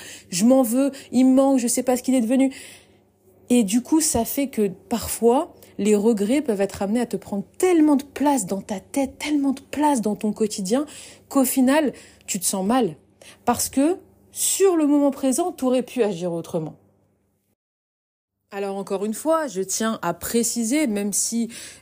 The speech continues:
je le fais de manière assez lourde sur ce point, c'est pas grave, je préfère le faire plus que pas assez. Tout ce que je te dis peut être valable pour tout comme pour rien, peut-être pour toi qui es en train de m'écouter, parce que, euh, si ça se trouve, ce que je te dis ne te parle pas du tout,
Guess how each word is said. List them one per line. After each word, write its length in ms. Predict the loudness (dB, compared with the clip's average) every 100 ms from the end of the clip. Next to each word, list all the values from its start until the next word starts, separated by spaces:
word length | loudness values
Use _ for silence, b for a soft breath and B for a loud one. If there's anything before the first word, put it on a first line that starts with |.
| -12
je 200 | -4 0
le 80 |
fais 160 | 2 0
de 60 | -2
manière 300 | -4 -2 -2
assez 300 | -2 0 0
lourde 440 | 2 2 2 -2
sur 260 | -6 -8 -6
ce 120 | -6
point, 380 | -4 0 2 0 B B
c'est 160 | -4 0
pas 140 | 2
grave, 240 | 2 0
je 60 | 0
préfère 280 | -4 0 2
le 100 | 2
faire 220 | 0 -4
plus 220 | -4 -6
que 100 | -2
pas 200 | -2 0
assez. 340 | 0 0 0 -2 B B B _
Tout 140 | -2
ce 120 | 0
que 120 | -2
je 100 | -6
te 80 | -2
dis 240 | -4 0 0
peut 160 | 0 0
être 180 | -2
valable 300 | 0 0 0 -4
pour 220 | -10 -8
tout 180 | -2 -2
comme 240 | 0 -2
pour 200 | 0 0
rien, 260 | 2 2 0
peut-être 320 | 0 0 -2
pour 200 | -8 -6
toi 180 | 0 0
qui 80 | 0
es 100 | -4
en 60 |
train 160 | -4 -2
de 40 |
m'écouter, 380 | -2 -2 -2 -2
parce 220 | -4 -6
que, 180 | -2 -2 -4 B B B
euh, 120 | -4 -2
si 260 | -2 -4 -2
ça 200 | -4 -4
se 60 | -4
trouve, 180 | -4
ce 60 | -2
que 80 | -4
je 80 | -2
te 80 | -2
dis 160 | 0
ne 80 | 0
te 100 | 0
parle 300 | -2 -2 -2
pas 160 | -2 -2
du 120 | -2
tout, 200 | -4